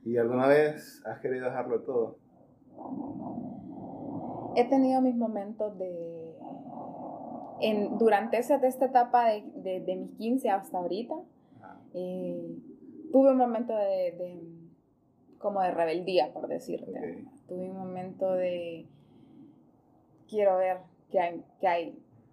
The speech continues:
Speaker 2: más allá
Speaker 1: De la iglesia.
Speaker 2: de la iglesia, quiero",
Speaker 1: Ajá.
Speaker 2: pero nunca me fui, siempre tuve ese temor, pero,
Speaker 1: Ah.
Speaker 2: pero sí, sí, obviamente tuve mis momentos de rebeldía. Gracias a Dios,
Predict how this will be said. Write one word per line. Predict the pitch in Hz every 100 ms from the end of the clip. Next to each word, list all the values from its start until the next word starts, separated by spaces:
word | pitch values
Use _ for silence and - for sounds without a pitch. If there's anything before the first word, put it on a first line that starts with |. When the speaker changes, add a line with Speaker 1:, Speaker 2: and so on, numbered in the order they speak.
| _ _ -
Speaker 2:
más | 190 196
allá | 180 180 165 160 - -
Speaker 1:
De | 90
la | 85
iglesia. | 85 98 -
Speaker 2:
de | 170 170
la | 156
iglesia, | 139 - - - -
quiero", | 175 170
Speaker 1:
Ajá. | - - - _ _ _ _ _ _
Speaker 2:
pero | 196 196 185 185 180 175 170 165 160 156 156 160 165 _ _ _ _ _ -
nunca | 202 214 233 240
me | 226 208
fui, | - 185 180
siempre | - - 202 196 202 - 202 196 185 165 170 -
tuve | 190 202
ese | 202
temor, | 202 185 165 180 190 -
pero, | 180 160 127 - -
Speaker 1:
Ah. | 85 82 - - _ _ _
Speaker 2:
pero | 214 202 196
sí, | - 185 196 208
sí, | - 180
obviamente | 175 175 170 170
tuve | 170 170
mis | 175 175
momentos | 175 170 170 170
de | 175
rebeldía. | 170 170 160 160 170 _ _ _ _
Gracias | - 220 220 214
a | 202
Dios, | 190 190 208 214